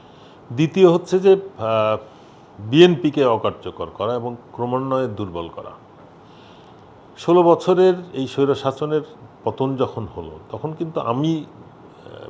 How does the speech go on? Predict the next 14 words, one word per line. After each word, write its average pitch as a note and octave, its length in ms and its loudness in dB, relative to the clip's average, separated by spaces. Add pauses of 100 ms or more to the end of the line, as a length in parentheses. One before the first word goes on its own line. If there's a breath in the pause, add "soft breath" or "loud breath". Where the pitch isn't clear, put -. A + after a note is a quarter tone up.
ব্যক্তি G#2 300 -10
হিসেবে - 320 -12 (480)
এই G#2+ 80 -16
দেশের G2+ 300 -10 (880)
one G2 140 -8
of A2 60 -2 (180)
the G#2 40 -12 (120)
sufferer A#2+ 360 0
বলতে E2+ 280 -10
পারেন, - 460 -20
ষোলো G#2 160 -8
বছরের, G2 440 -8
আহ, - 580 -20
আহ, G1+ 200 -14